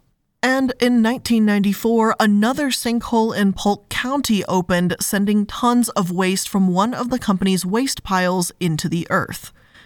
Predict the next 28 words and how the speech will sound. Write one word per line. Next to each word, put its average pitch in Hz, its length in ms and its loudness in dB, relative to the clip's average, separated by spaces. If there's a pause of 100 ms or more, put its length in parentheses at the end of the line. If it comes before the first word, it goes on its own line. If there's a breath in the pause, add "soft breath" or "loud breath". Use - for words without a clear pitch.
(140)
E 190 120 0
P 175 240 0
A 180 160 2
found 226 360 0
that 233 200 0
Mosaic 220 560 0
improperly 247 720 0
handled 196 420 0
its 170 180 -2
facilities, 196 720 -2
which 190 240 -4
posed 240 360 0
a 214 60 -4
threat - 320 -2
to - 60 -14
the 180 120 -2
environment 196 640 0
and 233 180 -2
human 160 380 0
health. - 560 -2 (360)
These 202 380 2
violations 190 800 0
led 202 320 0
to 247 80 2
last 233 420 0
year's 233 240 0
legal 226 340 -2
settlement 202 520 0